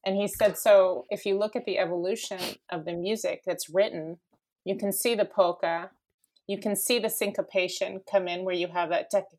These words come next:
uh, uh, uh, and that little bit of syncopation that came from the habanera, which is the Spanish rhythm.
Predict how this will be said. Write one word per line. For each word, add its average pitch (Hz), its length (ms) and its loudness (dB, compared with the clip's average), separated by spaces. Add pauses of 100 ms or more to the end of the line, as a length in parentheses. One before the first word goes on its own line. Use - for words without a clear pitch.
(300)
uh, 254 100 4 (160)
uh, 180 160 2 (260)
uh, 175 260 -4 (580)
and 190 160 2
that 180 160 2
little 202 260 10
bit 208 160 4
of 208 100 4
syncopation 196 840 -2
that - 160 -6
came 180 220 -8
from 180 180 -8
the 175 80 -6
habanera, 175 800 -2 (180)
which - 220 -12
is 165 140 -8
the 175 80 -8
Spanish 170 520 -8
rhythm. 175 400 -6